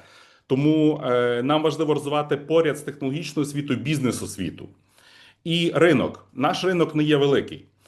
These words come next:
Але от приклад, е, оборонних проєктів, е,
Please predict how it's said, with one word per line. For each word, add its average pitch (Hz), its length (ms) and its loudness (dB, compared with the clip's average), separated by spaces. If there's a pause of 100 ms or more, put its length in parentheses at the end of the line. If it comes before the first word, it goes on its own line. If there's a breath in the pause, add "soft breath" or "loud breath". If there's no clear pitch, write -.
(140)
Але 143 180 2
от 151 220 0
приклад, 156 600 -4
е, 120 800 2
оборонних 156 640 2
проєктів, 110 680 -4
е, 113 500 2